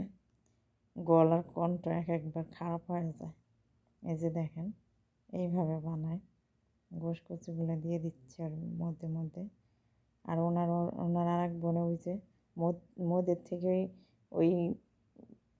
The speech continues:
ওই সবজির ঘুলেগুলোই উঠে ফেলায়,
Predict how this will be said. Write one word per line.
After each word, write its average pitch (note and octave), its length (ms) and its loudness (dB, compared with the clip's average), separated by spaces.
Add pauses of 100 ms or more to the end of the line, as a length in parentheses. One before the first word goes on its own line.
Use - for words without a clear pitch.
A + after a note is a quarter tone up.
(1000)
ওই G3 100 4
সবজির F#3+ 460 2
ঘুলেগুলোই G3 640 8
উঠে E3+ 360 2
ফেলায়, D#3+ 240 -4